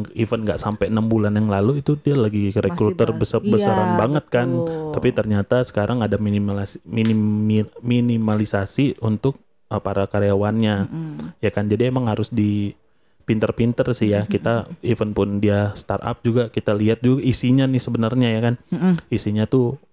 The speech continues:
Speaker 1: orang-orang lama kah, apakah emang perusahaannya udah sustain? Kalau misalkan perusahaan baru tapi orang-orangnya udah berkecimpung puluhan tahun, itu perlu dipertimbangin kan.
Speaker 2: Mm.
Speaker 1: Apalagi buat teman-teman nih yang sekarang lagi susah nyari kerja. Ya,
Speaker 2: Mm-mm.
Speaker 1: eh,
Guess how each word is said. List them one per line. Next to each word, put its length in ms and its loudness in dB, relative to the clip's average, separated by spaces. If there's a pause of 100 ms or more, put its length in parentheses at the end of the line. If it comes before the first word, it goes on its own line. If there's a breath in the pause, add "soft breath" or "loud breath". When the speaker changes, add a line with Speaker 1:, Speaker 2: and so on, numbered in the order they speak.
(140)
Speaker 1:
orang-orang 480 -4
lama 240 0
kah, 400 -2
apakah 320 -2
emang 320 -4
perusahaannya 480 -2
udah 80 -2
sustain? 560 -2
Kalau 160 0
misalkan 480 -2
perusahaan 320 0
baru 320 0
tapi 160 -2
orang-orangnya 800 0 (420 soft breath)
udah 260 0
berkecimpung 720 0 (240)
puluhan 260 0
tahun, 400 0
itu 160 0
perlu 240 0
dipertimbangin 720 0
kan. 160 0
Speaker 2:
Mm. 480 -6
Speaker 1:
Apalagi 380 0
buat 240 -2
teman-teman 500 0
nih 320 2
yang 220 -4
sekarang 640 0
lagi 180 0
susah 300 0
nyari 260 -4
kerja. 460 -2 (680)
Ya, 240 0 (140)
Speaker 2:
Mm-mm. 260 -12
Speaker 1:
eh, 420 -4